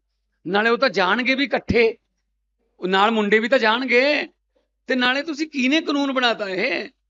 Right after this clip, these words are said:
ਵੀ ਸੱਠ ਕਿਲੋ ਦੀ ਹੋਊਗਾ?" ਕਹਿੰਦੇ, "ਜੀ ਪਹਿਲਾਂ ਤੋਂ ਚੱਲਿਆ ਆਉਂਦਾ।" ਮੈਂ ਕਿਹਾ, "ਇਹ ਬਦਲੋ ਇਹਨੂੰ।" ਆਉਣ ਵਾਲੀ ਕੈਬਨਿਟ ਦੇ ਵਿੱਚ ਬਦਲਾਂਗੇ। ਦੋ, ਤਿੰਨ, ਚਾਰ ਸਤੰਬਰ ਦੇ ਨੇੜੇ ਤੇੜੇ ਵਿਧਾਨ ਸਭਾ ਦਾ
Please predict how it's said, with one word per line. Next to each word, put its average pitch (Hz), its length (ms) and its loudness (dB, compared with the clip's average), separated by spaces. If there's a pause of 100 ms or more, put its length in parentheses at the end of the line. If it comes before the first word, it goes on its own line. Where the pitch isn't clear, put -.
(400)
ਵੀ 208 80 -6
ਸੱਠ 226 280 -2
ਕਿਲੋ 247 280 -2
ਦੀ 247 120 -4
ਹੋਊਗਾ?" 233 460 -2 (480)
ਕਹਿੰਦੇ, 233 180 -8
"ਜੀ 254 80 -8
ਪਹਿਲਾਂ 226 340 -6
ਤੋਂ 233 100 -4
ਚੱਲਿਆ 170 300 -4
ਆਉਂਦਾ।" 120 300 -8 (360)
ਮੈਂ 160 100 -8
ਕਿਹਾ, 185 100 -2
"ਇਹ 190 160 -2
ਬਦਲੋ 180 360 -6
ਇਹਨੂੰ।" 185 180 -8 (520)
ਆਉਣ 170 240 -6
ਵਾਲੀ 170 180 0
ਕੈਬਨਿਟ 160 480 -4
ਦੇ 165 100 -6
ਵਿੱਚ 185 420 -8 (440)
ਬਦਲਾਂਗੇ। 170 480 -6
ਦੋ, 156 280 -4
ਤਿੰਨ, 165 300 -10
ਚਾਰ 151 380 -6
ਸਤੰਬਰ 143 440 -12
ਦੇ 156 80 -12
ਨੇੜੇ 143 220 -10
ਤੇੜੇ 147 300 -10 (400)
ਵਿਧਾਨ 151 280 -6
ਸਭਾ 143 280 -8
ਦਾ 147 280 -6